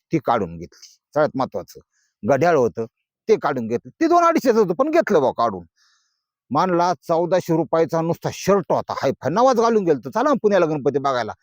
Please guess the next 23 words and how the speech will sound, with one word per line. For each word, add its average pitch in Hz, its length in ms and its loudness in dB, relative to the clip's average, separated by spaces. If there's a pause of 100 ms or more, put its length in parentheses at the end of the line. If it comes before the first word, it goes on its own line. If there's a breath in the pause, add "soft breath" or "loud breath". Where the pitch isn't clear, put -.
(180)
गणपती 208 380 2
नाव 214 260 2
खाली 170 180 -2
बघा, 190 220 0
हे 165 120 2
काय 165 200 0
बघत 151 280 2
होते. - 220 -16 (760)
तो 202 100 4
शर्ट 247 320 0
काढून 190 280 0
घेतला 165 280 0
आणि 127 100 -2
जीन्स 139 340 -2
अशी 151 540 0 (340)
अडीच 196 260 2
तीन 220 200 -2
हजार 131 240 0
रुपयाचा 143 300 -2
नुसता 147 260 -4
ड्रेस 226 300 2
काढून 160 260 0
घेतला 120 220 -2